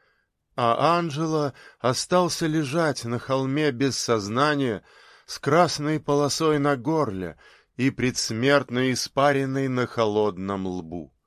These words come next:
Они подняли его полумертвого и положили на землю неподалеку, после чего Антонио принялся за работу,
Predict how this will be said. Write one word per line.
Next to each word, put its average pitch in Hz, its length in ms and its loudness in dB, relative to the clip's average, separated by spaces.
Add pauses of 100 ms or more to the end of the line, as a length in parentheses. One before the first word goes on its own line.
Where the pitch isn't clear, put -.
(760)
Они 107 280 -4
подняли 113 540 0
его 113 360 0
полумертвого 110 1040 -2 (400)
и 139 100 -2
положили 147 560 2
на 151 160 0
землю 143 400 -2
неподалеку, 143 840 -4 (360)
после 123 400 2
чего 135 480 2
Антонио 127 680 2
принялся 123 640 0
за 120 160 -2
работу, 117 640 -2